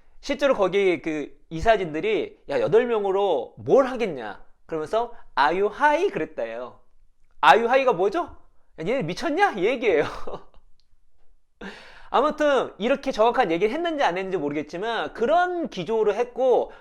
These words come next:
거의 비웃음을 사면서 얘기했다 하더라고요. 음,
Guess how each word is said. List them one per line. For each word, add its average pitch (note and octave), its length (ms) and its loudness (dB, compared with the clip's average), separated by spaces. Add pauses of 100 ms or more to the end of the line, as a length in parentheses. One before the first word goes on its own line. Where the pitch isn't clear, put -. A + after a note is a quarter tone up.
거의 F3+ 280 0
비웃음을 C4 580 -2
사면서 G3 340 -8
얘기했다 E3+ 320 -8
하더라고요. - 520 -10 (1600)
음, G2+ 220 -20